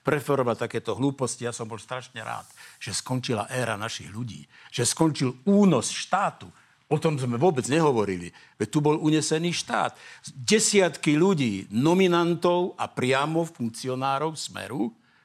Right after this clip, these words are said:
sú v base alebo sú obvinení. Teraz počujeme predstaviteľa moci, najvyššieho, e,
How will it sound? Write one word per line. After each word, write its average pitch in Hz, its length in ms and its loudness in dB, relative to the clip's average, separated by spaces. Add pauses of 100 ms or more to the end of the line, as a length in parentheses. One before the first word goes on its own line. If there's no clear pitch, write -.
sú - 340 -2
v - 200 -10
base 160 480 0 (200)
alebo 120 320 0
sú - 280 -8
obvinení. 170 720 0 (400)
Teraz 151 320 0
počujeme 175 600 2
predstaviteľa 143 800 -2
moci, 104 400 -2
najvyššieho, 123 960 2
e, 165 60 -6